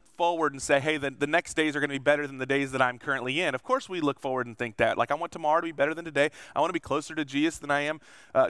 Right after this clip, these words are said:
tomorrow than I am today. I want to be serving him more faithfully tomorrow than I am today." And Thyatira, at least in one sense,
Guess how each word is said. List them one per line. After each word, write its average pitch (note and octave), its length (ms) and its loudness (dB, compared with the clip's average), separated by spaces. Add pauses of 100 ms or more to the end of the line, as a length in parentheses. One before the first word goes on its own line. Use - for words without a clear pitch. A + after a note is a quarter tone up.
tomorrow D#3+ 420 2
than C#3+ 120 0
I C3+ 80 2
am D#3 160 -2
today. D3 340 4
I D#3 40 0
want D#3+ 100 -4
to D#3 40 -6
be D3+ 80 -4
serving D#3 340 2
him D3+ 100 -6
more C#3+ 100 -2
faithfully D3 400 -2
tomorrow C#3+ 320 2
than C#3+ 140 -2
I C3+ 80 2
am D#3 180 -4
today." D3 320 0
And E3+ 100 -12
Thyatira, D#3 600 2
at C3+ 100 0
least G#3 280 0
in G3+ 100 -6
one F3 180 -2
sense, A#2 400 -8